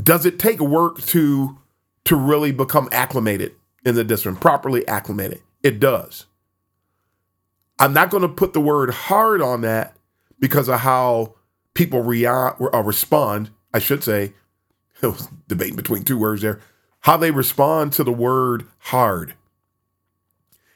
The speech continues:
and the word difficult. Um, it's going to take some effort to become a genuine U X practitioner. Now, if that frightens you,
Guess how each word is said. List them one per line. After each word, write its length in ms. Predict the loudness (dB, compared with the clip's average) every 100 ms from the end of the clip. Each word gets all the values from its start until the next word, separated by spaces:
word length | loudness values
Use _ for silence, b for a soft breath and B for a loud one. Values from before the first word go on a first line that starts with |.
| _ _ -4
and 180 | -2
the 80 | 0
word 640 | 0 0 0 -4 -8 -10 0
difficult. 680 | 0 0 -2 -4 -4 -16 _ _ _ _ _ _ _ _ _ _ _ 0
Um, 400 | 0 2 -4 -2 -2
it's 180 | -2
going 360 | 0 0 2 0
to 120 | -4
take 300 | -2 -2 -2
some 220 | -4 -4 -2
effort 400 | -2 -2 -6 -12 _ _ _ _ _ _ _ _ _ _ _ 0
to 100 | 0
become 520 | 0 -2 0 0 0
a 140 | -4 -4
genuine 760 | -6 -2 -2 0 -2 -4 -6
U 280 | -4 0 0
X 140 | -2 -2
practitioner. 640 | -4 -2 -6 -6 -10 -16 _ _ _ _ _ _ _ _ _ _
Now, 360 | -2 0 0 -2
if 140 | -2 2
that 180 | 2 2
frightens 500 | 0 0 0 -2 0
you, 300 | -2 -4